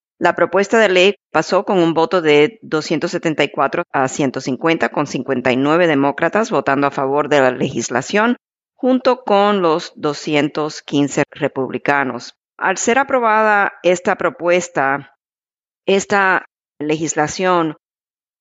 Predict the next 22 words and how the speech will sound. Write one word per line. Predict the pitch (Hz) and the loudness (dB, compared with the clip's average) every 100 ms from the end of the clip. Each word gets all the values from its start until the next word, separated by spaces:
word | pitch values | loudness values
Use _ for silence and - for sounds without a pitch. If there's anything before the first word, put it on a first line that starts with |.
| _ | _
impedirá | - 190 190 175 165 175 | 0 2 4 4 4 2
la | 196 | 2
admisión | 170 160 - 165 160 | 0 -2 -4 -4 -2
de | |
inmigrantes | 175 156 156 143 139 165 - | 0 0 2 0 0 0 0
quienes | 175 139 139 - | -2 -2 -2 -2
hayan | - 165 170 170 | 0 2 2 0
sido | - 208 220 202 175 | -4 -2 2 4 2
convictos | 165 156 147 170 - 190 208 | 2 -2 0 -2 -2 -6 -6
o | 180 | -4
quienes | 160 143 139 | 0 0 0
admitan | 135 147 160 190 202 165 147 | -2 -2 0 0 2 2 2
haber | - 147 147 143 | 2 2 0 0
cometido | 147 143 127 151 | -2 -2 -2 -2
una | 147 139 | 0 -2
ofensa | 135 - 156 160 156 | -2 -2 -2 2 4
de | 139 | 2
conducir | 139 135 131 - 151 | 0 -4 -4 -6 -2
en | 147 131 | 0 -2
estado | - 147 143 | 0 2 2
de | 139 | 2
ebriedad, | 135 - 127 123 202 | 0 0 2 4 2